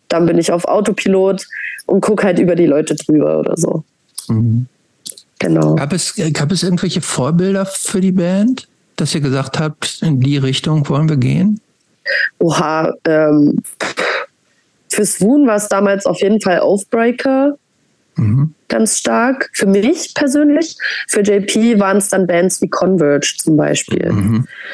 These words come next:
Speaker 1: was das Musikalische angeht.
Speaker 2: Mhm.
Speaker 1: Ähm, ja, aber für mich auf jeden Fall, was Vergangenheits-Jazz damals, vor allem bei der ersten E P, sich, äh,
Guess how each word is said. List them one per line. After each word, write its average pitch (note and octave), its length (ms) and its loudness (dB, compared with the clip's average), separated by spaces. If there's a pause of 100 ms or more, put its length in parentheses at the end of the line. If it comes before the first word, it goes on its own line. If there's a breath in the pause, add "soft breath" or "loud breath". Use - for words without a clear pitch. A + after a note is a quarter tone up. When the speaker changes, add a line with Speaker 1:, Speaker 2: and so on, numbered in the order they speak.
(200 loud breath)
Speaker 1:
was E3 240 -2
das - 80 -2
Musikalische E3 680 0
angeht. - 680 0 (200 loud breath)
Speaker 2:
Mhm. A2+ 360 0 (420)
Speaker 1:
Ähm, D#3+ 760 4 (200)
ja, D#3 240 -2 (160)
aber E3 200 2
für E3+ 140 0
mich F3 280 2
auf E3 180 -2
jeden E3+ 160 2
Fall, E3 480 2 (1400 loud breath)
was - 500 -2 (640)
Vergangenheits-Jazz G3+ 1160 0
damals, F#3+ 680 0
vor - 100 -2
allem F#3+ 220 2
bei F3+ 80 4
der F3 160 2
ersten F3+ 320 0
E F3 140 2
P, - 180 -2
sich, E3 320 -2
äh, E3+ 140 2